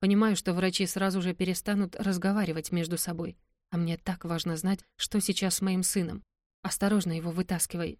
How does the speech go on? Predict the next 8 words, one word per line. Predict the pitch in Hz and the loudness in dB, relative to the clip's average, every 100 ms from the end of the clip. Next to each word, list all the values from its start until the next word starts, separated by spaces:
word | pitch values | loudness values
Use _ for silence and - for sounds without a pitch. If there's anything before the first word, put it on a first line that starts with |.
| - | -2
держи». | 185 208 185 170 - _ _ _ _ | 2 4 2 -2 -8 _ _ _ _
«Что | - - 185 - | -6 0 2 0
там?» | 160 175 - - _ _ - | -2 -8 -12 -20 _ _ -8
«Сейчас». | - 202 208 170 - - _ _ _ - | -4 -2 -2 -2 -6 -10 _ _ _ -6
«Почему | 180 - 190 | -2 2 4
он | 190 196 | 6 4
не | 190 | 4
кричит?» | 202 214 - 160 | 2 2 2 -4